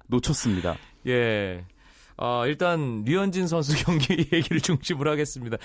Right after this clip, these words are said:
Speaker 2: 브라질 참패 소식은 앞서 정리를 다 했기 때문에 브라질 팬인가요, 류현진 선수?
Speaker 1: 아.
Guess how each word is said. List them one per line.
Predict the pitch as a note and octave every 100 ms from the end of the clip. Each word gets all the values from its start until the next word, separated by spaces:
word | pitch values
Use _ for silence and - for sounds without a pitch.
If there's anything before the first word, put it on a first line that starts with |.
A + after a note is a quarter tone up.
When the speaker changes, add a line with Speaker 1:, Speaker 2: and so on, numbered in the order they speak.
| - -
Speaker 2:
브라질 | D3 D3+ D#3
참패 | F3 E3 E3
소식은 | C#3+ C3 C#3 E3 C#3 - -
앞서 | A#2 - D3 C3
정리를 | A#2+ B2+ C3
다 | C3
했기 | C3+ F3+ F#3+
때문에 | C#3 G#2+ A2+ C3+ G2 _ - - - - - -
브라질 | - F#3+ G#3+ G#3 G#3 G3 F3
팬인가요, | A3+ G#3+ F#3+ C3+ D#3+
류현진 | C#3 C3 A#2
선수? | G#2+ G#2 F2+ D3 F3 - _
Speaker 1:
아. | -